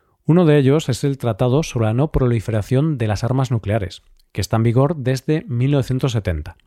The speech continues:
Este tratado busca restringir la posesión y, por lo tanto, el empleo de estas armas. Con este tratado no se permite a ningún país tener armas, salvo que ya se tuvieran antes de este tratado. Es decir,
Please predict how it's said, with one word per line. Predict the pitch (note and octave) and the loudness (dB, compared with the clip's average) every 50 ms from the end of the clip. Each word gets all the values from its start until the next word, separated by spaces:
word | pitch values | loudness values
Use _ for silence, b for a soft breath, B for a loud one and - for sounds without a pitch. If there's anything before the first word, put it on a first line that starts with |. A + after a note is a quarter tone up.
| _ _ _ _ _ _ _ _ _ _ _ _ _ | _ _ _ _ _ _ _ _ _ _ _ _ _
Este | - C3 A#2+ - D3 C3 | -4 -2 0 0 0 0
tratado | - B2+ A#2 - C3+ C#3 D3 D3+ | 0 0 0 2 2 2 2 2
busca | C#3 C3 C3+ - - D3 C#3+ | 2 0 -2 -2 -2 -2 -2
restringir | C3+ C3 G#2+ - - - A2+ G#2+ F#2+ - C3+ B2 G#2 | -2 -2 -4 -4 -4 -4 -4 -4 -2 -2 -2 -2 0
la | G2+ F#2 - | -2 -2 0
posesión | - C3 - C#3+ B2 - - C#3+ C3+ C3+ D#3+ F3 b b b b b b | 0 0 0 0 0 2 2 2 2 2 0 -4 b b b b b b
y, | b A#2+ | b -2
por | - B2 B2 | 0 0 0
lo | B2 A#2 | 2 2
tanto, | - D3 C#3 B2+ A2+ B2+ C3+ - - _ - | 2 2 2 2 2 0 -2 -2 -4 _ -6
el | - A2+ G#2+ | -4 -2 -2
empleo | G#2+ G#2 G2+ - B2 B2+ B2 C3 D3+ - | -2 -2 0 0 0 2 2 0 -2 -2
de | - B2+ A2+ A#2 | -4 -4 -4 -4
estas | - - G#2 - | -4 -4 -6 -4
armas. | F2 D#2+ D#2 F2+ G#2+ D#3 - - - _ _ _ _ _ - | -4 -4 -4 -2 -4 -4 -6 -8 -16 _ _ _ _ _ -10
Con | - - G#2 A2 | -6 -2 0 0
este | A#2+ A2+ - - - B2 A#2 | 0 -2 -2 0 0 0 0
tratado | - A2 G2+ - B2+ C3 B2 B2+ C3+ C3+ | 0 -2 -2 0 2 2 2 2 2 2
no | B2 A#2 | 0 0
se | - A#2+ | -2 -2
permite | G#2+ G#2+ G#2 A#2+ B2 A2 G#2+ | -2 -2 -2 -2 -2 -2 -2
a | G2 | -2
ningún | G2+ G#2+ A2+ A#2 A2+ | -2 -2 -2 -2 -2
país | - A2+ A2+ G#2+ - - | -2 -2 -2 -2 -6 -8
tener | - G2 G2 A2 A#2+ | -6 -4 -2 0 0
armas, | B2+ B2+ B2+ A2 A2 A#2+ D#3 F3 - - - - | 2 2 2 2 2 0 0 -2 -4 -10 -18 -18
salvo | - - - - - D#3+ D#3+ D#3+ C3+ B2 C3 D#3+ E3 - | -18 -16 -10 -4 0 2 4 4 4 4 4 2 2 -2
que | - - G#2+ G2+ | -6 -6 -4 -2
ya | G#2+ A#2 A#2 | -2 -2 -2
se | - C3 | -2 -2
tuvieran | - B2+ A2+ B2 B2 A#2 B2+ C3 C#3+ - _ - | -2 0 0 2 2 2 2 0 -2 -4 _ -4
antes | - B2 C3+ C3+ C3 D3 D3 B2 | -2 0 0 2 2 0 0 0
de | A#2 | 0
este | G#2+ - C3 - | -2 -2 -4 -4
tratado. | - A2+ F#2+ - F2 D#2 D2+ D#2 - _ _ _ | -2 -4 -4 -2 -4 -6 -6 -8 -12 _ _ _
Es | - C3+ A#2+ | -2 0 0
decir, | C3 A#2+ - G#2 E2 D2+ | 0 0 0 -2 -4 -4